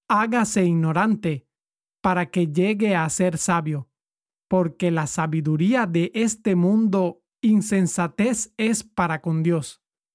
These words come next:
pues escrito está, "Él prende a los sabios en la astucia de ellos".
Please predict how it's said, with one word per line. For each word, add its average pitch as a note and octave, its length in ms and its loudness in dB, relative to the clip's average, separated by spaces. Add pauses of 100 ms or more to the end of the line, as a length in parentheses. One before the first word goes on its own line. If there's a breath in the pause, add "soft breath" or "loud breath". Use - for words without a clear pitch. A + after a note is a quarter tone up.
(220)
pues F3+ 480 -2
escrito G3+ 680 0
está, D#3+ 500 -4 (560)
"Él G#3+ 320 0
prende G#3+ 580 2
a F3 100 2
los D#3+ 180 -4
sabios G3 720 -2
en G3 240 2
la F3+ 140 2
astucia A3 680 0
de E3+ 240 2
ellos". D3+ 420 -6